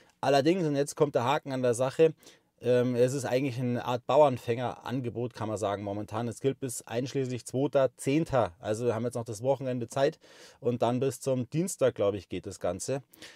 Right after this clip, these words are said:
Ähm, da können wir für drei Cent die Kilowattstunde laden, wo wir wollen.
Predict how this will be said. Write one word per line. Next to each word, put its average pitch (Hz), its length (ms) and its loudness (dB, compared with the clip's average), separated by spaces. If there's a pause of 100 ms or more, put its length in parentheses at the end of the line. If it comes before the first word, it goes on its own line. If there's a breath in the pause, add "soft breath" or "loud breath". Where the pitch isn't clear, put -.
(180 loud breath)
Ähm, 113 420 4
da 120 140 4
können 143 200 4
wir 139 100 4
für 127 80 -2
drei 120 220 2
Cent 127 180 0
die 123 60 -10
Kilowattstunde 131 720 2
laden, 110 320 0
wo 110 160 -2
wir 110 120 2
wollen. 104 300 0